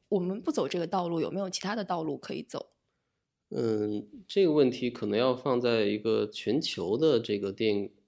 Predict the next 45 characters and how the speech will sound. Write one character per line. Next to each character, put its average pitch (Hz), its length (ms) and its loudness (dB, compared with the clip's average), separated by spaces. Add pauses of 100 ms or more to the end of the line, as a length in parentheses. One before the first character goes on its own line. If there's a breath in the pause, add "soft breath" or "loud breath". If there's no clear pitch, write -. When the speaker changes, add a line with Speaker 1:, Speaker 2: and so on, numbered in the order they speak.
(120)
Speaker 2:
工 127 240 0
业 120 200 4
的 95 460 -4
这 - 160 -6
个 101 100 -2
视 104 280 -6
野 92 180 -2
来 58 160 -6
看， - 300 -12
因 107 100 -2
为， 226 220 2
Speaker 1:
嗯。 214 320 -10 (360 loud breath)
Speaker 2:
呃， 110 220 0
你 101 220 -2
就 131 180 -2
算 131 180 -2
放 135 200 0
到 123 160 2
全 117 260 -2
球， 113 300 -2 (120)
现 131 280 0
在 127 160 4
也 104 160 2
只 98 180 -8
有 107 220 2
好 87 220 -6
莱 82 180 -6
坞， 90 380 -8
它 101 340 -8 (200)
有 104 340 -4
这 - 120 -4
样 110 160 2
的 101 80 0
一 95 80 -2
个 101 140 -2
工 110 220 -2
业 107 160 2
水 95 200 -8
平 - 260 -12
去， 90 380 -10 (540)
呃， - 340 -8 (320)
规 156 240 6
模 95 240 4
化 98 260 -2
的 85 300 -8